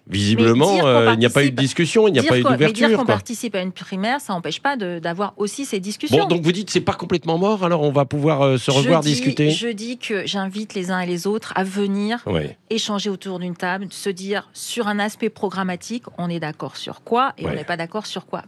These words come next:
Speaker 1: parce qu'il y a vraiment des points d'accord.
Speaker 2: Ouais, bon, et est-ce que c'est, euh, jouable de se rassembler avec Arnaud Montebourg, qui lui a, allez, entre un et trois pour cent dans les, dans les sondages, voilà.
Speaker 1: Arnaud Montebourg a été socialiste pendant vingt ans.
Speaker 2: Ouais.
Speaker 1: Euh, il a quitté le, ce parti socialiste il y a pas très longtemps.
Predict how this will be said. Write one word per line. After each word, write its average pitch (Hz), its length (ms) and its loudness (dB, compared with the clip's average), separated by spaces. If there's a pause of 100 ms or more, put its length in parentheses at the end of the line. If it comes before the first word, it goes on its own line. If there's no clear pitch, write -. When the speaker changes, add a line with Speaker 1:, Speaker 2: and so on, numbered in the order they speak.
Speaker 1:
parce 185 180 -4
qu'il 196 120 -10
y 202 60 -2
a 208 100 0
vraiment 185 420 -4
des 170 100 -8
points 170 180 -12
d'accord. - 300 -14
Speaker 2:
Ouais, 78 220 -2
bon, 104 180 0
et 127 120 4
est-ce 131 140 0
que 139 100 0
c'est, 120 240 0
euh, 98 120 4
jouable 117 300 0
de 92 120 4
se - 80 -4
rassembler 101 420 0
avec 90 320 0
Arnaud 95 240 2
Montebourg, 90 520 0
qui 98 160 -2
lui 101 300 4
a, 85 160 2 (380)
allez, 87 240 0
entre 85 360 0
un 104 140 6
et 98 120 2
trois 92 200 -2
pour 90 200 -4
cent 101 140 -2
dans 80 120 0
les, 76 220 0
dans 82 100 -2
les 82 80 -2
sondages, 69 480 -6
voilà. - 120 -10
Speaker 1:
Arnaud 160 120 -8
Montebourg 175 340 -6
a 156 80 -6
été 147 140 -14
socialiste 190 480 -6
pendant 160 200 -6
vingt 190 280 -4
ans. 190 220 -4
Speaker 2:
Ouais. 147 220 -4 (260)
Speaker 1:
Euh, - 40 -20 (200)
il 143 60 -8
a 139 60 -8
quitté - 220 -10
le, 165 120 -6
ce - 140 -14
parti 147 260 -8
socialiste 175 480 -8
il - 40 -8
y - 20 -6
a 117 40 -8
pas 143 120 -8
très - 160 -10
longtemps. 214 420 -4